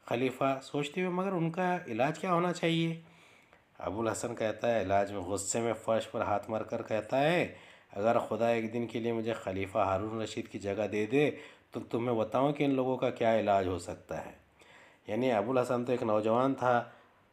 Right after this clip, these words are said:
अब वो जज्बात में ये तमाम बातें कह रहा था, लेकिन खलीफा वक्त उस वक्त जो है वो देखकर परेशान हो गए, ये क्या वो बयान कर रहा है। खलीफा पूछते हैं, "भला वो क्या?"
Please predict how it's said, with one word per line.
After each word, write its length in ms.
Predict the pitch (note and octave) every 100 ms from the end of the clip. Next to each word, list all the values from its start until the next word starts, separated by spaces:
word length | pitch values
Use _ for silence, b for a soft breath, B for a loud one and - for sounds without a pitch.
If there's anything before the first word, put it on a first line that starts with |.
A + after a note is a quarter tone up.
| -
अब 80 | G2+
वो 220 | G#2 C3
जज्बात 540 | A2+ G2 F#2+ A#2 B2 C3
में 60 |
ये 60 | B2+
तमाम 340 | B2 A#2 A#2+
बातें 300 | A2+ A2 B2+
कह 200 | B2 A#2
रहा 180 | B2+ B2
था, 200 | A#2+ G#2+
लेकिन 280 | G2+ G2+ A2
खलीफा 520 | - G2+ A2 - A#2+
वक्त 360 | A2 C#3 - B B B B
उस 220 | G#2 G#2 A#2+
वक्त 280 | A#2+ A#2+
जो 220 | G2+ A2+ A2+
है 180 | B2
वो 180 | E3 D3+
देखकर 480 | G2+ G2+ A2+ A2+ A#2+ A#2+ - B B -
परेशान 460 | F#2 F#2 G#2 A2 A2
हो 120 | A2
गए, 260 | A2 A2 G#2 - _ G2+
ये 120 | G2+
क्या 300 | G#2 G#2 A2+
वो 200 | A2+ G2
बयान 320 | G2 G2+ G#2
कर 180 | G#2+ G#2+
रहा 360 | G#2+ G#2+ G#2+
है। 240 | G#2+ G#2+ G#2 b b b -
खलीफा 400 | F#2 F#2 F2 G2+
पूछते 400 | F#2+ G2+ - A2+
हैं, 140 | A2
"भला 200 | F#2 A#2
वो 200 | A#2+ B2+
क्या?" 380 | C3 D#3 D#3 D#3+